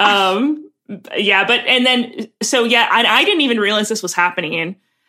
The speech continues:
but I guess it makes sense 'cause she's the only one who wouldn't be graduating. But then at the end of the book, we get something that says,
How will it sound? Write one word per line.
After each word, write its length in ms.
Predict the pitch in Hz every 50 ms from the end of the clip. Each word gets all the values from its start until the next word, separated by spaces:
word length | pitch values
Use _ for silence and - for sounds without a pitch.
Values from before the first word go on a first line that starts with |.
| _ _
but 100 | - 247
I 60 | 254
guess 180 | 254 285 320 311
it 60 | 285
makes 160 | 254 233 226
sense 160 | - 226 214 -
'cause 140 | - 196
she's 240 | - - 220 208 -
the 80 | - 185
only 200 | 185 196 190 185
one 160 | 190 180 180
who 100 | 180 190
wouldn't 240 | 170 180 180 180 175
be 80 | 175 175
graduating. 480 | 165 175 175 180 175 185 180 175 180 180
But 160 | 175 175 -
then 240 | - 233 226 220 214
at 160 | - 202 196
the 160 | - 190 -
end 260 | 202 214 220 226 226
of 60 | 233 226
the 80 | 226
book, 380 | 226 - 247 247 240 240 240 -
we 160 | 202 202 196
get 240 | 180 - 196 202 196
something 380 | - - 220 214 208 - 220 208
that 160 | 190 190 190
says, 500 | - - 214 202 196 196 190 185 190 -